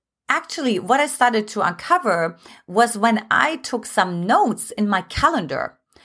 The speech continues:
on, let's say, how often we talked and how long we talked, and if it was a phone conversation or if it was him, him texting me, I actually found out, wow, we had five conversations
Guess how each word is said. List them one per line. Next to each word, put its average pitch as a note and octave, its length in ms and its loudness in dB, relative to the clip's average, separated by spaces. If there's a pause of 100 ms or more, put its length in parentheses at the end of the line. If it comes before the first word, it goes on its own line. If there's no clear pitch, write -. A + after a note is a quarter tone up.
(220)
on, G#3 440 4
let's A3+ 220 0
say, A#3 160 0
how A3 360 0
often F#3+ 440 2
we E3+ 100 -10
talked - 580 -6 (600)
and A3 240 4
how A3+ 220 2
long C4 300 2
we F3 100 -2
talked, - 460 -8 (400)
and G#3+ 140 6
if A3+ 100 0
it B3 80 4
was A3+ 160 2
a A3+ 60 -2
phone D4 300 0
conversation D#3+ 800 -4 (320)
or G#3+ 300 4
if G#3+ 180 0
it A3 140 2
was G#3 320 -2
him, G#3 340 0 (480)
him G#3+ 180 4
texting G#3 520 -4
me, D#3+ 280 -8 (380)
I G#3+ 80 4
actually B3 200 0
found B3+ 200 2
out, A3 200 2
wow, B3+ 340 4
we G3+ 180 -10
had A#3 340 0 (520)
five F3+ 380 0
conversations A#3+ 1160 0